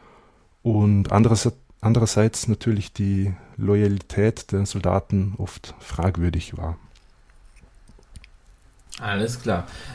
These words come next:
Speaker 2: Ähm, ja, Elias, der Günther hatte jetzt den Vorteil, dass ich mit ihm schon mal was zu, zu Byzanz aufgenommen habe und da schon einiges vorweggenommen werden konnte.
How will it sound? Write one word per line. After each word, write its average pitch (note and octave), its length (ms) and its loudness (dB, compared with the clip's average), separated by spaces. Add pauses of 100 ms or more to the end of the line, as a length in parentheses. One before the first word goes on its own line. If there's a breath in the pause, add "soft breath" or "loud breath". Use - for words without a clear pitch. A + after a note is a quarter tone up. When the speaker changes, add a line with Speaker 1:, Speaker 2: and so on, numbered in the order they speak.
(140 loud breath)
Speaker 2:
Ähm, G3+ 440 4 (420)
ja, G2+ 160 2
Elias, G2 400 2
der G2+ 360 2
Günther A#2+ 280 0
hatte B2+ 160 0
jetzt A#2+ 140 0
den A2 140 2
Vorteil, A#2+ 500 0
dass G#2 260 0
ich - 200 -4
mit G#2 120 -2
ihm G#2 120 2
schon G#2 240 4
mal F#2+ 260 2
was G2 120 -2
zu, F2 260 -6 (100)
zu - 140 -10
Byzanz G2 400 -2
aufgenommen B2 560 -2
habe A2+ 320 0
und G2 520 0
da F#2+ 380 -2 (340 loud breath)
schon - 160 -6
einiges G2 300 -2
vorweggenommen G#2 920 -2
werden F2+ 280 0
konnte. A#2+ 440 -2